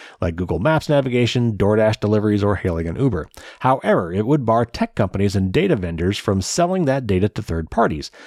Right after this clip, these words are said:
a practice without any clear consumer benefit. The Location Shield Act is backed by the A C L U and various progressive and pro-choice groups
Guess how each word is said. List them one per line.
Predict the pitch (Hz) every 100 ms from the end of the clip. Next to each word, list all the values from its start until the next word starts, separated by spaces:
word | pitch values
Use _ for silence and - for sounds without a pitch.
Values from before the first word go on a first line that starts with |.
| - -
a |
practice | - 104 110 - 120
without | 107 98 98 -
any | 165 170
clear | - 104 101
consumer | 107 - 82 85
benefit. | 98 156 104 - _ _ _ _ _ -
The | 101
Location | 101 175 180 170
Shield | 127 - 208 110
Act | 104 110
is | 131
backed | 95 101 120 -
by | 117
the | 113
A | 104
C | 110 131
L | 127
U | 120 82 82 90 - -
and | 90
various | 87 101 131 -
progressive | 135 110 104 127 110
and | 98
pro-choice | - 113 - 98 95
groups | 87 80 107